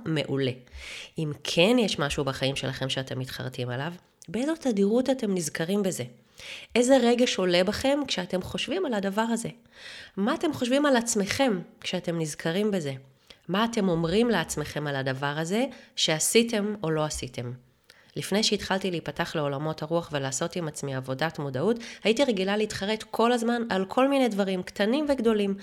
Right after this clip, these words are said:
ולהלקות את עצמי עליהם. למה אמרתי את הדברים האלה ולא אחרים? למה עשית את זה? למה לא עשית אחרת? הייתי חוזרת על אותה הסצנה שוב ושוב במוחי במשך ימים שלמים, כועסת על עצמי, לפעמים גם לא נרדמת בלילה,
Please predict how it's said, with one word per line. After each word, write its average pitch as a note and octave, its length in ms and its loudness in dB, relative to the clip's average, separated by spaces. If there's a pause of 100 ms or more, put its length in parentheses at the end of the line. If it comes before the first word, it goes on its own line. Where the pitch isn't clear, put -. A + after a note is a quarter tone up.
(280)
ולהלקות G#3 800 2
את G#3 120 -6
עצמי D#3+ 320 -4
עליהם. C3+ 340 -6 (280)
למה C#3+ 260 2
אמרתי C3+ 320 -4
את B2+ 100 -6
הדברים C3 420 2
האלה G3 240 4
ולא C3 180 -2
אחרים? A3 560 4 (360)
למה C#3 240 -4
עשית A#3+ 320 0
את A3 100 2
זה? G3 220 4 (280)
למה E3 220 6
לא C#3+ 100 6
עשית C3+ 280 -2
אחרת? A3+ 560 2
הייתי G3+ 240 -4
חוזרת F#3+ 480 -2
על D#3 120 -2
אותה F#3+ 240 -4
הסצנה G3 460 -2
שוב A3+ 320 0
ושוב G#3 300 -2
במוחי F3 400 0
במשך - 460 -4
ימים B3+ 360 4
שלמים, G3+ 420 2 (320)
כועסת A3+ 520 2
על F#3 120 0
עצמי, E3+ 300 -4 (380)
לפעמים G3+ 380 6
גם A3 160 6
לא G3 100 4
נרדמת F3+ 420 2
בלילה, D#3+ 420 0